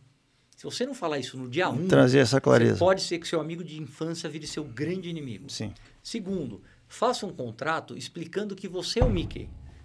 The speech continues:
Speaker 1: É, desculpe,
Speaker 2: Hum.
Speaker 1: você que é o Mickey, né? É, você é o cara que opera, você é o cara que dá entrevista. Por quê? Não é porque seu ego é grande, é porque você sabe fazer isso. É porque você tá dando sua cara pra bater. As pessoas não entendem que a fama tem dois lados.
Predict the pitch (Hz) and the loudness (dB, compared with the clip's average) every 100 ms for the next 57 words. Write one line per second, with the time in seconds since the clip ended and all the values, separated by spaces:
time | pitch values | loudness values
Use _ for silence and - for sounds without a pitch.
0 | - - - - 190 120 - - 151 151 | -12 -12 -14 -12 -8 -8 -10 -8 -4 0
1 | 143 - 233 214 165 135 - 104 104 143 | 2 2 4 2 2 -4 -6 -10 -6 -6
2 | 160 120 135 - 233 233 262 254 311 302 | -6 -6 -6 -2 -2 -2 -6 -4 -4 0
3 | 240 277 127 135 - 254 269 - 240 269 | 0 2 -4 -4 -4 -4 -4 -4 -4 -4
4 | 247 202 214 220 - 277 - 226 196 123 | -4 -6 -6 -6 -6 -10 -4 2 2 2
5 | - _ - - - 359 262 202 185 165 | -8 _ -6 -4 -2 0 2 6 6 4
6 | 151 139 160 135 110 - 196 170 208 - | -2 -2 -4 -6 -10 -10 -12 -10 -10 -8
7 | 180 175 120 - 98 98 - - - _ | -6 -6 -8 -14 -14 -14 -18 -20 -20 _
8 | _ _ - 113 156 139 - 160 143 156 | _ _ -16 -12 -10 -10 -6 -6 -4 -6
9 | 147 131 - 147 139 135 127 120 117 110 | -6 -8 -2 -2 -2 -4 -6 -6 -8 -14
10 | 95 _ _ 113 120 143 175 160 135 127 | -14 _ _ -12 -8 -8 -6 -8 -8 -8
11 | 127 123 120 104 - 147 131 117 123 120 | -10 -10 -8 -10 -4 -4 -4 -8 -10 -6
12 | 151 160 131 87 - | -6 -6 -6 -8 -10